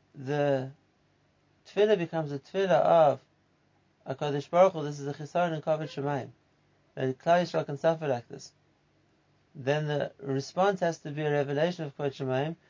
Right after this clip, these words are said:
which is going to come with much bigger miracles, or with much more clear salvation, or a much clearer demonstration of HaKadosh Baruch Hu's kavod shemayim than otherwise. And therefore we gain much more from that.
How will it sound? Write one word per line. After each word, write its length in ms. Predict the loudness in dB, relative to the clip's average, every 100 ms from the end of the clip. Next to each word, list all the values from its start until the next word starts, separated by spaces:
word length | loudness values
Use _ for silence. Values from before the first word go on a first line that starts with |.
| _ -10
which 200 | -8 -6
is 140 | -6
going 260 | 0 0 0
to 100 | -4
come 300 | -2 0 0
with 140 | -2
much 260 | -2 -2 -2
bigger 220 | -6 -2
miracles, 580 | 0 0 -2 -2 -4 -6
or 120 | -2
with 160 | -2 0
much 220 | -6 -4
more 200 | -4 -4 -6
clear 240 | -8 -6
salvation, 720 | -4 -4 -4 -4 -4 -6 -10 -12 _ _ _ _ _ -4
or 160 | 0
a 40 | 2
much 220 | 2 -2
clearer 260 | -2 0
demonstration 880 | 0 -2 -2 -4 -4 0 0 0 -4
of 80 | -2
HaKadosh 420 | -2 -2 -2 -4
Baruch 300 | -2 0 0
Hu's 280 | -2 -6 -6 _ _ _ _
kavod 200 | -4 -4
shemayim 280 | -2 0 0
than 140 | 2 0
otherwise. 440 | -2 -4 -10 -16 _ _ _ _ _ _ _ _ _ _ _ _
And 140 | -4 -2
therefore 220 | 0 -2
we 100 | 0
gain 200 | 0 2
much 220 | -2 -2
more 160 | -6 -6
from 160 | -8
that. 100 | -14